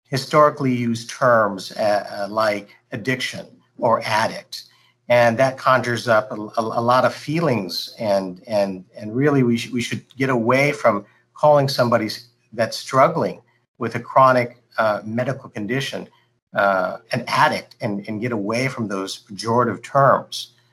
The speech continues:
Um, we also sometimes, you know, use, uh, some of our lab works, uh, in addiction, like, uh, urine drug screens, and sometimes we can't help but say, "Oh, somebody dropped dirty." Now, dirty is not a,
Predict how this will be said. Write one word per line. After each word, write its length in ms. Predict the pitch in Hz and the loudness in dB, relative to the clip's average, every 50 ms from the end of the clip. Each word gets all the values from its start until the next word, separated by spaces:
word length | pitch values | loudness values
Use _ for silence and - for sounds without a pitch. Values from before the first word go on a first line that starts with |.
| _ _ _ _ _ - | _ _ _ _ _ -4
Um, 480 | 113 101 90 90 87 92 90 87 - 76 | 0 2 2 2 2 0 -4 -8 -8 -2
we 120 | 117 117 | 0 4
also 340 | 120 117 120 123 - - 113 | 6 6 6 6 4 0 -4
sometimes, 800 | 113 - - 120 120 120 - 127 117 117 117 104 - - - - - _ _ _ _ _ _ | 0 2 2 2 2 2 2 4 4 4 4 2 -2 -8 -12 -16 -20 _ _ _ _ _ _
you 120 | 120 117 | -4 0
know, 240 | 113 113 107 104 104 | 2 4 6 4 4
use, 640 | 104 101 104 117 120 123 120 113 110 - - - 127 | 2 0 0 0 0 2 0 0 -2 -4 -6 -2 2
uh, 200 | 113 113 110 107 | 4 4 4 4
some 200 | 107 - 127 123 | 2 2 2 4
of 80 | 117 110 | 4 6
our 160 | 113 110 107 | 4 4 4
lab 480 | 101 107 110 113 123 139 131 120 117 - - _ - | 2 0 0 2 2 2 2 0 -4 -12 -18 _ -12
works, 720 | 107 107 110 104 98 95 - - - - - - - - - 120 | -4 0 2 4 4 2 0 -4 -8 -8 -10 -12 -14 -8 -6 -4
uh, 260 | 107 104 101 104 - | -4 -4 -6 -6 -6
in 200 | 120 113 107 107 113 - | -6 -4 -4 -4 -6 -8
addiction, 460 | 98 92 113 107 - - - 113 104 | -8 -6 -6 -6 -6 -6 -6 -6 0
like, 280 | 107 104 101 98 95 - | 2 4 4 4 2 0
uh, 40 | 104 | -2
urine 320 | 98 101 110 117 110 107 98 | -2 0 2 2 2 0 0
drug 300 | 110 113 120 123 123 - | 2 4 4 4 2 -2
screens, 440 | - - 117 107 101 95 95 - - - - - _ _ _ _ _ | -6 -2 0 0 2 0 -2 -4 -10 -18 -20 -20 _ _ _ _ _
and 160 | 107 107 104 | -2 -2 0
sometimes 520 | - 120 110 113 - 117 110 107 110 104 104 | 2 0 0 2 2 4 4 4 4 2 -2
we 200 | 107 107 101 101 | -4 -4 -4 -4
can't 320 | - - 139 123 113 123 | -2 2 2 2 2 2
help 280 | 120 - 123 120 120 - | 2 4 4 4 4 2
but 140 | 117 110 - | -2 -4 -2
say, 320 | - 127 - - 101 - | 0 0 0 0 0 0
"Oh, 180 | - 123 113 107 | 2 2 2 2
somebody 480 | - - - 127 127 131 131 120 117 113 | 0 0 2 2 4 4 2 2 0 -2
dropped 440 | 98 104 113 107 98 - - 90 | 0 2 2 2 2 2 -2 -6
dirty." 460 | - 101 104 104 95 - - - _ _ _ _ _ _ _ _ _ _ _ _ _ _ - | -2 2 4 4 4 2 -2 -12 _ _ _ _ _ _ _ _ _ _ _ _ _ _ 0
Now, 220 | 113 113 113 113 | 2 4 4 2
dirty 280 | 104 101 139 147 139 127 | 2 2 2 2 4 2
is 160 | 113 - - | 0 0 2
not 140 | 120 110 101 | 2 4 4
a, 180 | 92 90 - | 4 2 0